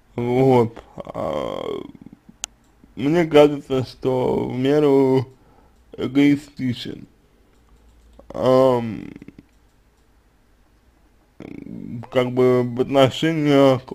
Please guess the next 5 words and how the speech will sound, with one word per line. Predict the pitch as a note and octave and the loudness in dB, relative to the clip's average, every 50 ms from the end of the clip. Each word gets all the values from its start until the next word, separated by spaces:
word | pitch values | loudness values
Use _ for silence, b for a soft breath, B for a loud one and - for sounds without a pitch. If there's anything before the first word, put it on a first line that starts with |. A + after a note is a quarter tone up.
| - - _ | -18 -14 _
он | - B2 C3 C3+ C3+ C3+ B2+ B2+ B2 A#2+ A#2 A2+ A2 A2 G#2+ C#3 C#3 C3 - _ _ b b b b b b b b b _ _ _ | -2 0 0 0 0 -2 -4 -4 -6 -6 -6 -6 -6 -8 -8 -10 -12 -14 -18 _ _ b b b b b b b b b _ _ _
не | C3 A#2 B2 B2 B2+ C3+ C#3 C#3+ C#3 | -10 -8 -6 -4 -2 0 2 2 2
до | C3 A#2+ | 2 0
конца | G#2+ G2 B2 B2+ C3 B2+ A#2+ - - - B2+ B2 A#2 A2+ F#2+ | -2 -2 -2 -2 -2 -2 -4 -4 -2 0 2 2 2 2 0
искренен, | C2 F2+ B2+ C#3+ D#3 D3+ - - D3+ D3 C#3 C3+ B2+ A#2+ B2 A#2 | 0 2 2 2 2 0 -6 -10 -6 -6 -4 -4 -4 -4 -6 -8